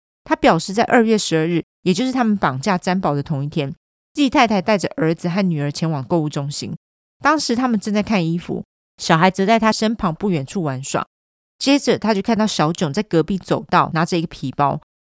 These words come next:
当小囧看到 Z 太太走近他的时候，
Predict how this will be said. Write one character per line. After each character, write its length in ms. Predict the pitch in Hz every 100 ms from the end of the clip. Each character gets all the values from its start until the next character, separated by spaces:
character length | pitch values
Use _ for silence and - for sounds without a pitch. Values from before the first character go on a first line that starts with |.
| -
当 160 | 311
小 240 | 302 226 -
囧 160 | 220
看 160 | 156 214
到 120 | 208
Z 200 | 196 220
太 180 | 180 226
太 140 | 185
走 180 | 170 135
近 160 | 123 175
他 200 | 170 156
的 60 |
时 200 | 147 139
候， 220 | 143 160